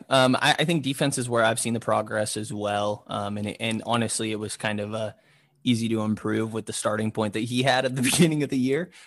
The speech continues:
Um, but progress is progress. And, you know, maybe part of the issue in this game as well is, uh, it felt like the spacing wasn't phenomenal out there for Boston sometimes. And, uh, you know, you would think that Nesmith should be able to provide that, even though he's been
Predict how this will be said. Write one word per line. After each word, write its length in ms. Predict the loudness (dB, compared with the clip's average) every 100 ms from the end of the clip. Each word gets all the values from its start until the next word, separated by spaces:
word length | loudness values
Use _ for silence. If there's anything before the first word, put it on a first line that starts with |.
| -2
Um, 280 | 2 4 4
but 140 | 4
progress 420 | 4 4 2 0
is 100 | -2
progress. 640 | 2 4 4 4 2 2 -2
And, 420 | 0 2 2 -2 -6 -20 -12 0
you 140 | 2
know, 80 | 4
maybe 280 | 4 4 2
part 220 | 4 4
of 80 | 2
the 140 | 0
issue 340 | -2 0 0 0
in 80 |
this 180 | 0 -2
game 220 | -2 -2
as 180 | -2 -2
well 340 | 0 4 4 2
is, 220 | -2 -4
uh, 260 | -4 -6 -8
it 60 | -4
felt 140 | -2
like 140 | -2
the 80 | -4
spacing 580 | -6 -4 -4 -4 -2 -2
wasn't 380 | -2 -2 -4 -6 _ _ _
phenomenal 640 | -4 -2 -2 -2 0 0 2
out 240 | 0 0
there 240 | 2 2 0
for 220 | -2 0
Boston 420 | 2 2 0 -2
sometimes. 680 | 0 0 0 0 0 -2 -2
And, 180 | -2 0
uh, 200 | -2 -4 _ _ _ _
you 80 | 2
know, 80 | 4
you 140 | 4
would 120 | 2
think 220 | 2 0 2
that 280 | 0 0 _
Nesmith 380 | 0 0 2 0
should 200 | 2 2
be 80 | 2
able 160 | 2 0
to 60 |
provide 380 | -2 2 4 4
that, 140 | 4
even 160 | 2 2
though 100 | 0
he's 120 | -2
been 420 | -2 -2 0 -2